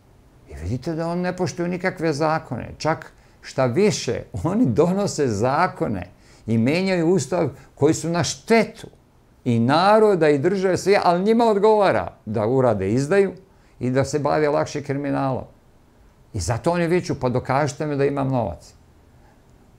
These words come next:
Jer vi, da biste dokazali da neko ima firmu, vi morate imati nekog advokata u nekoj londonskoj firmi koja pravi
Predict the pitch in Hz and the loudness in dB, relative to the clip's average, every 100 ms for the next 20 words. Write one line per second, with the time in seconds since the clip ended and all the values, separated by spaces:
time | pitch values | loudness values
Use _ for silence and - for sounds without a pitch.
0 | - 90 90 110 123 110 101 110 101 127 | -10 -6 -2 2 2 2 0 0 -2 -2
1 | 107 110 120 139 131 156 123 92 87 90 | -2 0 2 2 4 2 2 -2 -4 -4
2 | 107 104 101 123 139 139 135 139 117 - | 0 0 0 -2 -2 0 -2 0 -4 -2
3 | 110 104 135 120 107 104 110 120 123 131 | -2 -2 -4 -4 -4 -2 -2 -2 -4 -4
4 | 127 123 127 127 123 123 110 113 120 139 | -2 -2 -2 0 2 2 0 0 2 0
5 | 135 120 107 120 123 135 135 127 - 113 | 0 -2 0 2 2 2 0 0 -2 -2
6 | - 139 151 151 131 127 127 127 123 131 | -2 -2 0 -2 -2 0 2 2 2 0
7 | 135 135 104 | 0 0 0